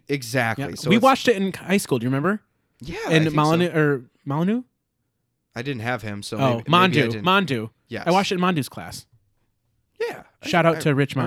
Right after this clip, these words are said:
Speaker 1: remember
Speaker 2: Whatever
Speaker 1: watching
Speaker 2: happened
Speaker 1: that.
Speaker 2: to him? Grew his hair out.
Speaker 1: <laughs>
Speaker 2: Good for him.
Speaker 1: Um, but it's not an adaptation of that Best Picture
Speaker 2: No.
Speaker 1: winner. Uh, it is a new version that stars Daniel Bruhl, uh, and will be released on, on, of course,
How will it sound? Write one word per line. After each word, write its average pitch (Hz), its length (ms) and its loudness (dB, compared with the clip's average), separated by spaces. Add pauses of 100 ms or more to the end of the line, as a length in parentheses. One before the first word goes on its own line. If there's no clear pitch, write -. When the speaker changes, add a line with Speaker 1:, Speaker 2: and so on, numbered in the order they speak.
Speaker 1:
remember 107 120 -2
Speaker 2:
Whatever 127 220 -2
Speaker 1:
watching 127 100 -2
Speaker 2:
happened 110 200 -6
Speaker 1:
that. 104 40 -8
Speaker 2:
to 107 60 -10
him? 104 160 -12 (100)
Grew 139 120 -4
his 131 100 -4
hair 110 160 -8
out. 98 160 -10 (260)
Speaker 1:
<laughs> - 160 -16 (160)
Speaker 2:
Good 151 160 0
for 139 80 -2
him. 110 180 -4 (600)
Speaker 1:
Um, 165 480 4
but 170 180 4
it's 165 180 -4
not 180 360 4
an 170 120 4
adaptation 139 720 0
of 110 140 -8
that 127 240 -2
Best 120 180 -4
Picture 110 320 -4
Speaker 2:
No. 104 40 -4 (120)
Speaker 1:
winner. 101 280 -8 (340)
Uh, 131 240 2
it 147 120 0
is 139 200 -2
a 131 180 -2
new 170 320 -2
version 156 440 2
that 131 100 -6
stars 131 420 -2
Daniel 120 420 -8
Bruhl, 147 440 -4 (520)
uh, 131 240 2
and 151 160 -2
will 151 100 0
be 156 140 0
released 147 460 -4
on, 180 100 -6 (100)
on, 139 280 -8
of 131 140 -14
course, - 360 -12